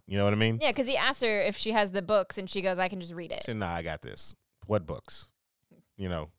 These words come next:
Speaker 1: who, who needs books, right? I can't even read.
Speaker 2: New alethiometer,
Speaker 1: So,
Speaker 2: who dis?
Speaker 1: exactly. So, yeah, and then, uh, he, he asks her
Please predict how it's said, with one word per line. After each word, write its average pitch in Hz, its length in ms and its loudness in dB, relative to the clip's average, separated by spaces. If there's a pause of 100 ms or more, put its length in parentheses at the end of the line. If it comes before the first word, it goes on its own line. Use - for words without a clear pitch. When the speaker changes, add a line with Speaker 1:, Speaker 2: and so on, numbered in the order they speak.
(160)
Speaker 1:
who, 117 200 -2
who 110 100 4
needs 90 200 0
books, - 400 -12 (320)
right? 95 260 0
I 104 80 0
can't 113 180 2
even 90 180 -2
read. 80 240 -8 (100)
Speaker 2:
New 233 140 0
alethiometer, 214 460 2
Speaker 1:
So, - 120 0
Speaker 2:
who 196 120 -2
dis? 170 220 -6
Speaker 1:
exactly. 104 600 2 (120)
So, 117 520 6 (720)
yeah, 113 340 4
and 117 180 -4
then, 127 220 0
uh, 123 380 4
he, 123 300 -6
he 117 240 -4
asks 120 420 0
her 123 180 0